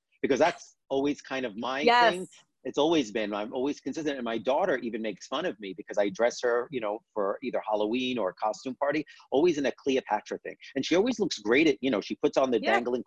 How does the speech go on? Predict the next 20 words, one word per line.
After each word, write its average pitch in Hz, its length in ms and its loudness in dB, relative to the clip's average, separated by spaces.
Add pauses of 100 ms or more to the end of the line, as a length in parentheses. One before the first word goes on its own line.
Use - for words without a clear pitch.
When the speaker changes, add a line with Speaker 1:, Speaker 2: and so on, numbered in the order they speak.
Speaker 1:
coin 127 260 0
earrings 123 380 -2
and 123 100 -4
the 117 60 -4 (160)
coin 127 260 -2
bib. 120 160 2 (380)
And 127 100 -2
then 160 100 2
we 185 120 0
drive 123 420 2
off, 131 220 0
and 104 80 -4
I'm 92 80 -8
so 180 300 -4
proud. 113 320 0
I 107 120 -2
keep - 200 -6
looking 120 280 -4
at 117 60 -4
her. 117 180 -4